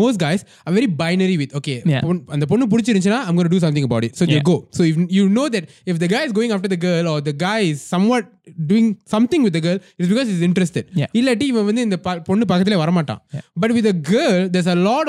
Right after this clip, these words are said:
Speaker 1: of complex, it's not like one or zero.
Speaker 2: Yeah.
Speaker 1: There's a, there's a spectrum to it. Like, she might be slightly interested, she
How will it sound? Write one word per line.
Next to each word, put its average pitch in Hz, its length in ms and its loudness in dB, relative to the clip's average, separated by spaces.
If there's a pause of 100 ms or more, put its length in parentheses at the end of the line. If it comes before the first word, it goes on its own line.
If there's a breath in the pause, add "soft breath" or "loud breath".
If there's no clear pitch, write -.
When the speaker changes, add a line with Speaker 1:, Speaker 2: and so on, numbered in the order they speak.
Speaker 1:
of 175 40 -2 (160)
complex, 165 240 -4 (120)
it's 156 200 -6
not 240 180 0
like 143 120 -6 (260)
one 190 180 0
or 139 40 -2 (100)
zero. 139 180 -2 (240)
Speaker 2:
Yeah. - 80 -6 (200 soft breath)
Speaker 1:
There's 180 200 2
a, 202 120 0
there's 196 200 0
a 180 80 -2
spectrum 214 400 0
to 156 120 2
it. 135 120 -4
Like, 135 100 -6 (260 soft breath)
she 226 80 2 (100)
might 226 220 0
be 196 100 0
slightly 196 300 2
interested, 156 340 2 (120)
she 170 60 2